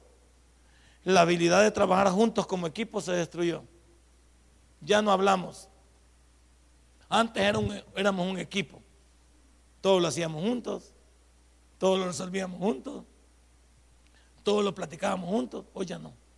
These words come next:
Hoy cada quien hace lo que quiere. Hoy cada quien vive como quiere. Entonces le pregunto yo, ¿cómo vamos a echar adelante el matrimonio si estamos desunidos? Ya no hay un equipo, el equipo está partido.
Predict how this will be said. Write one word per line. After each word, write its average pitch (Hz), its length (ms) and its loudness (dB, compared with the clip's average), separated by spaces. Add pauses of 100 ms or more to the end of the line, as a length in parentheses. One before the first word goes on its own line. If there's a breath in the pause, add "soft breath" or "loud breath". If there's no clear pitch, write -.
(420)
Hoy 180 140 0
cada 175 240 -2
quien 170 180 -10
hace 170 220 -8
lo 147 120 -16
que 143 120 -20
quiere. 143 240 -20 (1120)
Hoy 208 180 4
cada 196 240 0
quien - 380 -4 (160)
vive 202 300 -2
como 165 240 -16
quiere. 160 260 -14 (120)
Entonces 175 340 -6
le 175 80 -2
pregunto 175 360 -6
yo, 190 180 -2 (1900 soft breath)
¿cómo 196 260 -6
vamos 220 220 -4
a 226 40 -4
echar 226 220 -4
adelante 226 520 -2
el 196 60 -10
matrimonio 202 640 -8
si 175 100 -10
estamos 185 320 -6
desunidos? 196 500 -6 (640)
Ya 202 180 2
no 214 80 -2
hay 220 120 2
un 202 120 -2
equipo, 185 460 -6 (200 soft breath)
el 156 160 -4
equipo 170 360 -10
está 165 200 -4
partido. 156 680 -4